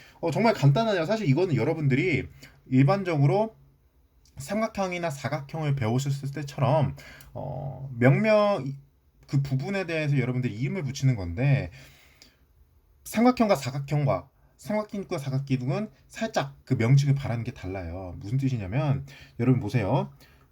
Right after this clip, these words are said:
꼭지점, 삼각형 할 때 꼭지점은 어디였었죠? 변과 변이 만나서 생기는 점을 꼭지점이라 불렀죠, 그쵸? 하지만 각기둥에서, 각기둥에서 꼭지점은요,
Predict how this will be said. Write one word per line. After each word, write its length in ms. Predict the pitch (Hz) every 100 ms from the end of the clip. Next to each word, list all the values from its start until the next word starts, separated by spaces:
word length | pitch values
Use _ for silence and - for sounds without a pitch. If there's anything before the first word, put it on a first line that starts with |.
| -
꼭지점, 520 | 247 247 254 370 247 -
삼각형 560 | - 240 247 - 214
할 120 | 190
때 100 | 185
꼭지점은 440 | - - - 208 131
어디였었죠? 680 | 95 107 - 92 175 202 - _ -
변과 640 | 123 139 185 208 208 202
변이 340 | - 131 139
만나서 480 | 139 92 131 160 151
생기는 480 | 143 214 214 190 147
점을 400 | - 123 175 185
꼭지점이라 560 | 202 220 - 180 139
불렀죠, 300 | 98 90 -
그쵸? 340 | 104 - 95 - - - - - - - _
하지만 280 | 214 202 -
각기둥에서, 1120 | 127 - 220 233 220 202 147 113 135 98 -
각기둥에서 1040 | - 135 - 214 202 180 143 202 226 233 - _ _ _
꼭지점은요, 840 | - 202 - 185 143 117 156 85